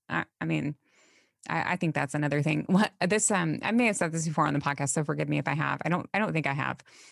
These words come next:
Um, but one of the things that Francis said to me one time is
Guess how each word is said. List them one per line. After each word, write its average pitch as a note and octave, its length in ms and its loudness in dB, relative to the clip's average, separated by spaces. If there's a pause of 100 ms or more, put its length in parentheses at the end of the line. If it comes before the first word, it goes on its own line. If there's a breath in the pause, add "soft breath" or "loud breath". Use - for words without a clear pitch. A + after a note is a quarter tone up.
(140)
Um, E3 160 2
but D#3 100 0
one G#3 140 2
of C#4+ 80 6
the D4 80 2
things G3+ 220 2
that - 160 -2
Francis D#3 320 0
said D#3 140 -2
to - 60 -4
me D3 120 0
one D3 160 0
time D3 320 -2
is D3 180 -2